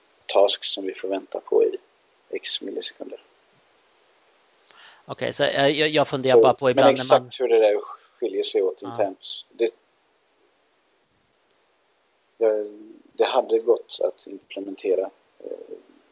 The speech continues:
Speaker 1: en task.delay genom att asynkront köra en thread.sleep till exempel.
Speaker 2: Mm.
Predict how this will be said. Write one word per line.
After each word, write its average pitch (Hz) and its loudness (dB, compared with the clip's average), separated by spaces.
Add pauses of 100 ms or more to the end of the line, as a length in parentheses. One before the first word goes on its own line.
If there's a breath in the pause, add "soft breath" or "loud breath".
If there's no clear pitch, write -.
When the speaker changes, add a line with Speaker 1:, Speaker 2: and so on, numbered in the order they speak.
(1400)
Speaker 1:
en - -20 (140)
task.delay 95 -4 (380)
genom 98 -6
att - -18 (140)
asynkront 98 -2
köra 90 2
en - -12
thread.sleep - -6
till - -20
exempel. - -16
Speaker 2:
Mm. - -20